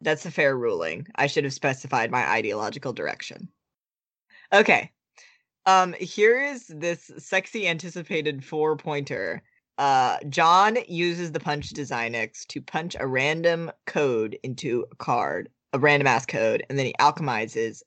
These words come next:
a bunch of useless items smushed together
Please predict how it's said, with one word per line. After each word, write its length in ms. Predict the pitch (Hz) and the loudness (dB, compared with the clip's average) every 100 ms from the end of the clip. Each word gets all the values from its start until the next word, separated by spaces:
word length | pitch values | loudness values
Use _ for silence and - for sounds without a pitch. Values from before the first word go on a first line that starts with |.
| - | -12
a 80 | |
bunch 480 | 120 143 135 139 - - | -4 -2 -2 -4 -10 -8
of 120 | 139 | -6
useless 440 | 107 135 131 131 131 | -2 -2 -2 -4 0
items 580 | 120 123 113 101 101 - - _ _ _ | 2 4 2 -4 -8 -12 -16 _ _ _
smushed 420 | - - 165 147 | -12 0 2 2
together 560 | - 139 123 85 69 - | 0 0 0 0 -6 -10